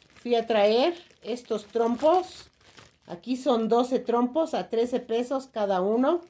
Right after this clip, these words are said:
Aquí se los puse así a mi clienta para que los distinguieran. Estos son diamantes, me pidió tres.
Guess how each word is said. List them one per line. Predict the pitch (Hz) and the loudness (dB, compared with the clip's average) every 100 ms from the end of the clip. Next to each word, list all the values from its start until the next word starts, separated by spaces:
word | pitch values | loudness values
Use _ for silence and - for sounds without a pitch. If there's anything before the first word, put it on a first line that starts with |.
| - - _ _ - _ _ | -20 -20 _ _ -20 _ _
Aquí | 175 - | -16 -12
se | 220 240 | -4 -2
los | 185 | -2
puse | 185 208 240 | -4 -4 -2
así | 233 202 | 0 0
a | |
mi | 202 180 | 0 -4
clienta | 190 220 247 254 339 339 _ _ _ _ _ _ _ _ | -6 -2 -2 0 -2 -2 _ _ _ _ _ _ _ _
para | 185 202 220 | -14 -10 -10
que | 233 220 | -8 -6
los | 233 214 | -6 -8
distinguieran. | 196 - 160 175 196 247 254 320 330 - _ _ _ _ _ _ _ - - - - - | -12 -14 -18 -14 -8 -4 -4 -6 -10 -20 _ _ _ _ _ _ _ -20 -20 -20 -20 -14
Estos | 202 269 339 - 339 | 0 0 0 0 0
son | 320 269 277 262 | 4 4 4 2
diamantes, | 226 202 220 247 285 294 349 311 | 2 2 4 2 0 2 2 2
me | 220 | 0
pidió | 214 214 202 233 247 | -2 -6 -2 2 2
tres. | 247 262 294 370 - - | 2 2 4 2 -2 -14